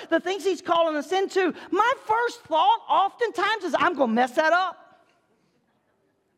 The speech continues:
Lord, I know what Moses was thinking.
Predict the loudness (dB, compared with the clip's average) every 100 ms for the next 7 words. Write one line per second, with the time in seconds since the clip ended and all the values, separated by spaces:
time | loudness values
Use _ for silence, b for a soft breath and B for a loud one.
0 | _ _ _ _ -10 2 6 6 4 2
1 | 2 2 4 4 2 2 2 2 0 -2
2 | -6 -4 -6 -4 -4 -4 -4 -8 -8